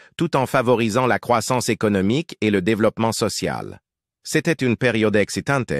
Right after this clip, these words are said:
mais aussi exigeante, car il fallait équilibrer les intérêts provinciaux avec ceux du gouvernement fédéral. En mille huit cent soixante et un, le Québec a connu une expansion territoriale importante avec l'ajout du district de Lungava.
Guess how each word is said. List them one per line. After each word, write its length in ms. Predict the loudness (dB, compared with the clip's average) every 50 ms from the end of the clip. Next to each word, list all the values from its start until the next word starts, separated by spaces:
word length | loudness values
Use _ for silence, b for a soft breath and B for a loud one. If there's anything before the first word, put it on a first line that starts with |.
| -6 -10 _ _ _ _ -2
mais 220 | 0 0 0 2
aussi 240 | 0 0 0 0 0
exigeante, 540 | -2 0 -2 -4 -2 0 0 -2 -2 -4 -4 -8 -8 -8 _ _ _ _ _ -4
car 220 | -2 0 0 0
il 100 | -2 -2
fallait 240 | 0 0 2 2 2 0 0
équilibrer 540 | -2 0 0 2 2 2 2 2 2 2
les 240 | 2 0 0 0 0
intérêts 300 | -2 0 0 2 0 0 -2 -2
provinciaux 600 | -2 0 0 0 0 0 0 0 0 2 2 0
avec 220 | 0 0 0 -2 0
ceux 180 | 0 2 2
du 120 | 2 2 0
gouvernement 480 | 0 0 2 2 2 2 2 0 0
fédéral. 600 | 0 -2 -2 0 0 0 0 -2 -4 -4 -8 -12 -16 _ _ _ _ _ _ _ _
En 120 | -2 0 2
mille 220 | 2 2 2 2
huit 140 | 2 0 0
cent 80 | -2 -4
soixante 680 | -2 -2 -2 -2 -2 -2 -2 -2 0 0 -2 -2 0
et 100 | 2 2
un, 260 | 2 2 0 -4 -8 -12 -14 _ _ _ _ 0
le 120 | 0 0
Québec 340 | 2 2 0 0 0 -2 -2
a 100 | -2 -2
connu 220 | 0 2 2 2
une 220 | 2 2 2 2 2
expansion 580 | 0 -2 -2 -2 0 0 0 0 0 -2 -2
territoriale 680 | 0 0 0 0 0 0 2 2 2 2 2 2 2 2
importante 640 | 2 2 0 0 0 -2 0 0 0 0 0 0
avec 320 | 0 0 0 0 0 0 0
l'ajout 300 | 0 0 0 0 -2 -2
du 120 | 0 -2 -2
district 420 | -2 -2 -4 -2 -4 -4 -2 0
de 60 | 0
Lungava. 600 | 2 2 2 2 0 0 -2 -2 -4 -6 -10 -12